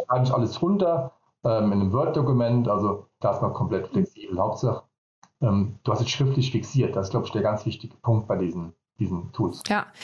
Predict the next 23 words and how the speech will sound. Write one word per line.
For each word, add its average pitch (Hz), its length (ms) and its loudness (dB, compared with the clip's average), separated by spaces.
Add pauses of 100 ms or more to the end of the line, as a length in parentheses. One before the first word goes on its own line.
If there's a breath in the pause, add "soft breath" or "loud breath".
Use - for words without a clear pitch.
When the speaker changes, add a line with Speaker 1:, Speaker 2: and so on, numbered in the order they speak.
Speaker 2:
das - 160 -2
heißt, 233 220 -2
ich 226 100 -2
fange 240 300 2
mit 226 180 2
der 220 80 2
Positionierung 233 840 0
an, 233 320 0
gehe 233 260 0
über 208 260 2
Recherche 233 440 -2
und 220 80 0
guck 226 180 -6
mir 220 100 0
dann 214 200 2
meine 208 240 0
eigenen 196 320 -2
Kosten 240 420 -2
an. 269 400 0 (680 loud breath)
Ähm, 208 600 2 (320)
was 220 180 0
ist 262 220 -2
denn, 214 480 4